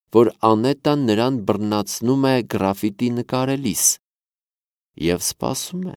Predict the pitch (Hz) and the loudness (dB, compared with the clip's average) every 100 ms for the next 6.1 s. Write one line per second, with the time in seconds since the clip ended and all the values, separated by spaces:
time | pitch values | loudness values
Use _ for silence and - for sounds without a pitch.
0 | _ _ _ - 156 202 - 147 - 107 | _ _ _ -2 0 0 -4 -8 -8 -8
1 | 82 62 - - _ _ _ _ _ _ | -10 -12 -14 -20 _ _ _ _ _ _
2 | _ _ _ _ _ _ _ _ _ - | _ _ _ _ _ _ _ _ _ -2
3 | 117 104 113 127 135 131 101 101 98 127 | 2 4 6 6 4 2 2 2 0 0
4 | 117 98 101 98 95 98 92 - 87 87 | 0 0 2 0 2 0 0 -2 -4 -4
5 | 82 85 - 87 80 95 98 120 123 147 | -4 -4 -6 -6 -2 -4 -2 0 2 0